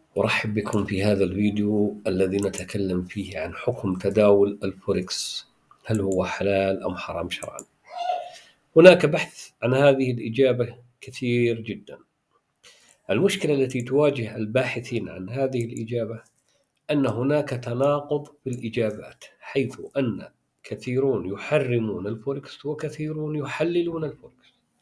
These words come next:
لكن علينا، إذا أردنا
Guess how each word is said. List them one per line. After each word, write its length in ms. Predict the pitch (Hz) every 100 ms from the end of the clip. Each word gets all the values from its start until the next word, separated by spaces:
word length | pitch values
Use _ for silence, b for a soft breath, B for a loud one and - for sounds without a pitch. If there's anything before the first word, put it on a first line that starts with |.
| B B B B B B B -
لكن 280 | 180 180 160
علينا، 600 | 123 165 170 170 170 175 - _ _ _ _ -
إذا 260 | 120 123 127
أردنا 520 | 151 143 113 -